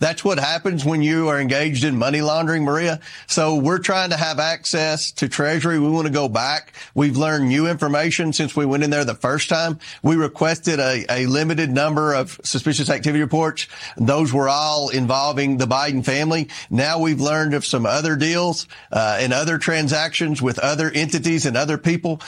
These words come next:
that we believe the Bidens may be subject to those transac-, to those suspicious activity reports as well. So we're trying to get back in Treasury now as our investigation continues to grow. Uh, but I, I will tell you, th-, it's unprecedented. As someone who's been involved in banking,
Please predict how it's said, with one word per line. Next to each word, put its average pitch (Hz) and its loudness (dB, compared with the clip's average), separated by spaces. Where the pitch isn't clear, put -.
that 123 0
we 147 4
believe 151 0
the 135 0
Bidens 139 0
may 151 0
be 143 0
subject 160 0
to - -4
those 185 2
transac-, 147 0
to 151 -2
those 170 0
suspicious 139 0
activity 139 0
reports 135 0
as 104 0
well. 147 2
So 135 0
we're 151 2
trying 170 0
to 151 0
get 139 -2
back 143 0
in 160 2
Treasury 165 0
now 165 0
as 151 0
our 151 0
investigation 143 0
continues 147 0
to 139 2
grow. 147 2
Uh, 120 2
but 135 0
I, 143 0
I 170 0
will 160 0
tell 180 0
you, 143 0
th-, 131 -4
it's 151 0
unprecedented. 180 0
As 123 0
someone 175 2
who's 156 2
been 123 0
involved 143 0
in 135 2
banking, 147 0